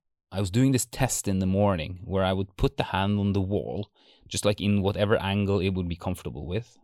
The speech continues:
and just, like, feel, "Okay, is this okay?" And then slowly but surely, I could, I could, like, get it back to full flexion. I could start putting some weight on it, uh, and I could start putting it on the floor. I could start doing a, a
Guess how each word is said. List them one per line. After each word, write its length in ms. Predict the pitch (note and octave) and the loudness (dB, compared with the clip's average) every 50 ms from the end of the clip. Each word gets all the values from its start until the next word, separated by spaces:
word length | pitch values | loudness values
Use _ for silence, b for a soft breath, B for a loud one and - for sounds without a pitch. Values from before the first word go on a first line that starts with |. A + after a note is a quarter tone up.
| _ _ | _ _
and 200 | - F#2 F#2+ F#2 | -6 -4 -4 -2
just, 200 | F#2 F#2+ - - | -2 -4 -6 -6
like, 140 | F2 E2+ - | -8 -10 -10
feel, 300 | - - - F2+ D#2+ D#2 | -10 -8 -6 -4 -2 -2
"Okay, 200 | F#2 - - E2+ - | -2 -4 -4 -6 -6
is 120 | G2+ G2 | -6 -4
this 200 | - E3+ - - | -4 -4 -2 -2
okay?" 380 | D#3 - - - - F2 G2+ - b b b b b b b b b b | -2 -2 -2 -2 -2 -2 -2 -4 b b b b b b b b b b
And 220 | - F2+ G2 G2 | -2 0 2 2
then 120 | G#2 A2 A2 | 2 0 0
slowly 420 | - - B2+ A#2 A#2 C3+ C#3+ C3 | 0 2 4 4 6 6 6 4
but 140 | A#2 G#2+ F#2 | 4 2 0
surely, 400 | - - A2 G#2 G2+ G2 F#2 F2 | 0 2 4 4 4 4 4 2
I 160 | E2+ F2+ F2+ | 2 0 0
could, 200 | - - - - | -2 -4 -4 -2
I 120 | G2 G2 F#2+ | 0 -2 -2
could, 220 | - F#2+ F2+ - | -2 -6 -6 -4
like, 200 | E2+ F2 - - - E2+ | -4 -4 -4 -8 -6 -4
get 140 | F#2 F2+ | -2 -2
it 120 | E2+ E2+ - | -2 -2 -2
back 200 | E2 E2 - - | -4 -4 -4 -6
to 80 | - - | -10 -12
full 220 | - - D2+ D2 | -10 -10 -10 -10
flexion. 520 | - - - A#2+ - - - C3 A#2+ A#2 B B B B B B B - | -6 -2 -2 0 0 -2 -2 -2 -2 -4 B B B B B B B -12
I 40 | F2+ | -8
could 120 | - - | -8 -4
start 180 | - - - - | -4 -4 -4 -4
putting 180 | - E2+ C#2+ | -6 -6 -6
some 140 | - F#2 E2+ | -6 -6 -2
weight 300 | G2+ A2 A2+ A2+ - - | -2 0 0 0 0 2
on 180 | A2 A2 A2+ A2+ | 2 2 2 0
it, 240 | A2+ A2+ - - b b b b b b b - | 0 -4 -6 -12 b b b b b b b -6
uh, 380 | - G2 F#2+ F#2+ F#2 F#2 F#2 - _ b b b b - | -2 -2 0 0 0 -2 -2 -6 _ b b b b -8
and 140 | F2 F2+ F2 | -4 -4 -4
I 60 | E2+ | -4
could 140 | - F2 - | -4 -6 -4
start 260 | - D#2+ D2+ - - | -2 -2 -2 -2 -4
putting 200 | - G2 F#2 F2+ | -2 -2 -2 -2
it 100 | F2+ - | -2 -4
on 100 | D#2 C#2+ | -6 -6
the 80 | - - | -8 -8
floor. 560 | - - A2+ A2+ A2+ A#2+ A#2 A2+ A2+ - - | -6 0 2 2 4 4 4 4 4 2 0
I 100 | - F2 | -4 -8
could 100 | - - | -10 -10
start 220 | - - E2+ E2+ E2 | -4 -4 -4 -2 -2
doing 220 | E2 D#2+ D#2 D#2 | -4 -6 -6 -6
a, 60 | D#2+ - - - | -8 -10 -10 -8
a 140 | - G2 | -6 -6